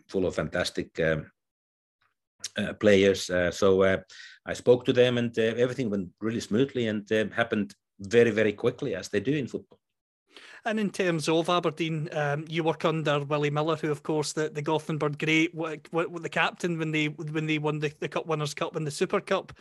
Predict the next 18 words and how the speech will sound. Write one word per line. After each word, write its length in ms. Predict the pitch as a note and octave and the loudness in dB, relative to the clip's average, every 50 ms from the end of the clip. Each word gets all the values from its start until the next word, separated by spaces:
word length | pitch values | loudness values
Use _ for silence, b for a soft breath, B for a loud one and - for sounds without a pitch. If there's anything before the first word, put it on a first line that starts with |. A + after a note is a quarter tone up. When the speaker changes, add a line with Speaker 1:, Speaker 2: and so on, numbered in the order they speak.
| B B B B B B B _ | B B B B B B B _
Speaker 2:
What 200 | G#3+ A#3+ B3 B3 | 0 0 2 2
was 140 | C4 G#3 - | 0 -2 -2
he 140 | - A#3 | -2 0
like 260 | G#3+ G#3+ G#3 G#3+ G#3+ - | 2 2 2 2 0 0
to, 260 | - F#3+ F3 F3 F3 - | 0 2 2 2 0 -4
to 140 | - F3 | -4 -2
work 240 | D#3+ E3+ F3+ - - | -2 0 -2 -2 -4
for? 360 | - - G3 F#3+ F#3 F#3 F3 | -6 -4 0 0 2 2 2
And 100 | E3 D#3+ | 2 0
again, 460 | E3 D3+ - E3 E3+ F3+ F#3 F#3 E3 B B B B B B B _ _ | 0 0 2 2 2 2 2 0 -2 B B B B B B B _ _
what 200 | - G3 G#3+ F#3+ | 2 4 4 4
were 80 | F#3+ F#3 | 2 -2
those 240 | F3 F3 F3 D#3+ - | -2 -2 -2 -2 -4
cup 200 | - F#3 - - | -4 -6 -6 -2
final 320 | - F3+ E3+ F3+ F#3 G3 | 0 2 4 4 4 4
memories 460 | F#3+ F#3 F#3 F#3 F#3 F3+ F#3 E3+ - | 4 2 2 2 0 0 -2 -2 -2
like? 300 | F3+ F3 E3+ F3 - - | 0 0 0 0 -2 -6
Ag-, 180 | E3 D#3 - | -8 -8 -10